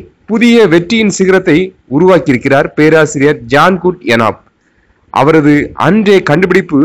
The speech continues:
வெற்றியுமல்ல, தோல்வியுமல்ல, அது அவரது நம்பிக்கையின் ஒரு படிநிலை. வெற்றியா தோல்வியா என்கிற கேள்வியை காட்டிலும் எவ்வளவு கனமான தோல்வி, எவ்வளவு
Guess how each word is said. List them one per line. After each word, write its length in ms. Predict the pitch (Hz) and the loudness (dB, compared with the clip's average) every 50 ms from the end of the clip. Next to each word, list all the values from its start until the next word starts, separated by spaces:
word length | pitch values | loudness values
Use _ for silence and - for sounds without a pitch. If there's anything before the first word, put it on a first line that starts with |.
| 180 185 - _ _ _ _ _ - 107 | -2 -4 -10 _ _ _ _ _ -8 -4
வெற்றியுமல்ல, 840 | 120 156 160 165 214 220 208 196 180 165 165 170 160 127 117 139 165 160 _ _ _ _ - | -2 -2 -2 -2 -2 0 0 0 2 2 2 2 2 2 0 -2 -4 -8 _ _ _ _ 0
தோல்வியுமல்ல, 800 | 170 180 190 196 185 180 180 151 131 123 117 110 107 101 95 - _ _ _ _ _ _ _ _ | 2 2 2 2 2 0 0 0 0 0 0 0 -2 -2 -4 -8 _ _ _ _ _ _ _ _
அது 580 | _ - 117 151 165 196 202 202 180 - - - _ - | _ -2 0 0 2 2 0 0 -2 -4 -8 -16 _ -6
அவரது 640 | - 123 139 151 170 165 165 151 160 160 156 143 - - | -2 0 2 2 2 2 2 2 2 2 0 -2 -4 -8
நம்பிக்கையின் 880 | 104 110 117 131 151 196 196 214 208 - - 202 196 190 190 196 185 - _ _ _ _ | -6 -2 0 0 2 2 0 0 -2 0 0 0 0 0 0 -2 -4 -10 _ _ _ _
ஒரு 280 | - 123 135 147 147 139 | -2 0 2 2 2 0
படிநிலை. 720 | - - 147 147 156 170 165 156 151 147 143 131 - - - _ _ _ _ _ _ _ _ _ _ _ _ _ _ _ - _ _ - - - _ _ _ - - _ 117 | 0 -2 0 0 2 2 2 2 2 2 2 0 -4 -8 -16 _ _ _ _ _ _ _ _ _ _ _ _ _ _ _ -20 _ _ -20 -20 -20 _ _ _ -20 -20 _ -6
வெற்றியா 440 | 147 185 175 - - 247 240 226 214 208 220 | -6 -6 -4 -2 -2 0 2 2 0 0 0
தோல்வியா 540 | - 180 196 202 208 185 196 190 185 175 | 0 0 2 2 0 0 0 0 0 0
என்கிற 360 | 120 139 151 156 147 143 139 135 | 0 -2 0 0 0 0 0 0
கேள்வியை 420 | 131 - 160 180 190 175 180 175 | 0 0 0 0 0 0 0 -2
காட்டிலும் 540 | 175 - 139 143 - 165 131 123 123 156 170 - _ _ _ _ - - _ | 0 -2 -4 -4 -4 -4 -4 -4 -4 -4 -8 -16 _ _ _ _ -20 -20 _
எவ்வளவு 520 | - 101 113 147 170 175 190 190 170 147 120 | -8 -2 0 0 0 2 2 2 2 0 0
கனமான 420 | 123 143 160 185 180 175 170 156 | 0 0 0 0 0 0 0 -2
தோல்வி, 520 | 139 - 151 165 175 180 175 190 185 170 _ _ _ _ _ _ _ _ _ - | -2 0 0 0 0 0 -2 -4 -6 -8 _ _ _ _ _ _ _ _ _ -18
எவ்வளவு 540 | - 104 107 123 156 180 190 208 208 196 196 | -12 -4 0 0 2 2 2 2 2 4 2